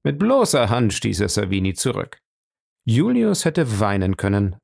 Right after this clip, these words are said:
als er seine vollkommene Machtlosigkeit eingestehen musste. Fay war sofort wieder aufgesprungen.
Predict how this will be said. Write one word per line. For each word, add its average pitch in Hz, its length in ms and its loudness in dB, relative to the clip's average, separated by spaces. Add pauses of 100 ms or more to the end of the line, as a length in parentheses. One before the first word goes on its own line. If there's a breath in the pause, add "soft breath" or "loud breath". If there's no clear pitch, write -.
als 101 160 -4
er 104 80 -2
seine 98 240 0
vollkommene 151 720 -2
Machtlosigkeit 101 920 -2
eingestehen 98 680 -4
musste. 101 420 -4 (960)
Fay 90 280 -4
war 80 100 -4
sofort 120 380 -2
wieder 117 140 2
aufgesprungen. 107 600 -2